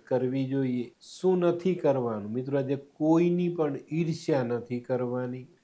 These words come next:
મીન રાશિ, મીન રાશિવાળાએ આજે શું કરવું જોઈએ? મીન રાશિવાળાએ આજે ઘરના વડીલોનું માન સન્માન કરવું જોઈએ, એમને મદદ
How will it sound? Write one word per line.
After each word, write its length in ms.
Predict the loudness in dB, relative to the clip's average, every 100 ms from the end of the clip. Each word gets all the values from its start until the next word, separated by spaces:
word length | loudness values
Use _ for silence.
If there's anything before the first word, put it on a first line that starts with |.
| -4
મીન 340 | 2 4 4
રાશિ, 420 | 2 0 -4 -6 -2
મીન 300 | 0 2 2
રાશિવાળાએ 760 | 2 0 0 2 4 4 4
આજે 180 | 2 0
શું 240 | 0 -2 -2
કરવું 300 | -2 -2 -6
જોઈએ? 120 | -6
મીન 460 | -2 0 0 0
રાશિવાળાએ 680 | 0 0 -2 -2 0 0 0
આજે 320 | 0 -2 -6 -8 _ _ _ -18
ઘરના 500 | 0 4 6 6 6
વડીલોનું 800 | 6 4 4 4 2 2 0 -2 -12 _ _ -6
માન 260 | 2 2 2
સન્માન 560 | 0 0 2 2 0
કરવું 420 | 0 0 0 -4
જોઈએ, 280 | -2 -2 0
એમને 220 | -2 -2
મદદ 380 | -4 -4 -2 -2